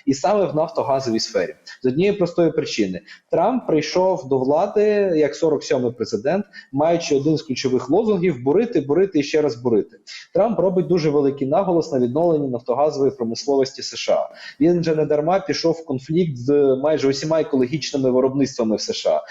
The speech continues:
Він не дарма уже протягом двох років називає віт-, вітрогенератори, які, до речі, достатньо непогано підтримують американську енергетику,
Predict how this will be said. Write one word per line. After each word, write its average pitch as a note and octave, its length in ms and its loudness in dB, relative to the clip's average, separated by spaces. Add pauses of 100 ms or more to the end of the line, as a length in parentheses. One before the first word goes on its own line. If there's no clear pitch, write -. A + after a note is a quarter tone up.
(200)
Він D3+ 140 2
не D#3 100 2
дарма E3+ 540 2
уже C#3+ 220 2
протягом D3 420 -2
двох D3 240 0
років E3+ 400 0
називає C3+ 640 2
віт-, B2+ 240 -6
вітрогенератори, C#3 1080 0 (200)
які, B2+ 220 0
до B2 120 2
речі, C3+ 240 0
достатньо B2+ 420 -2
непогано C3 560 0
підтримують G#2+ 540 -2
американську A2+ 540 -2
енергетику, D#3+ 580 0